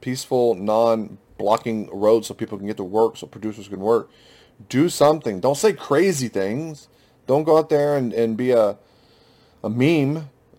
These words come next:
for, "Oh, look at this crazy redneck out here saying that the frogs are gay."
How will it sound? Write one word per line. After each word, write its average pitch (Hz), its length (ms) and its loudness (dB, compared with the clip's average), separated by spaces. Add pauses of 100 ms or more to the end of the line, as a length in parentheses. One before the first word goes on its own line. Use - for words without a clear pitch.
for, 117 320 4
"Oh, 214 240 8
look 214 120 6
at 202 60 -4
this 202 120 -2
crazy 202 320 0
redneck 196 520 2
out 170 200 2
here 165 340 -4 (500)
saying 156 340 0
that 120 120 -4
the 120 60 -10
frogs 196 400 6
are - 20 -6
gay." 120 360 2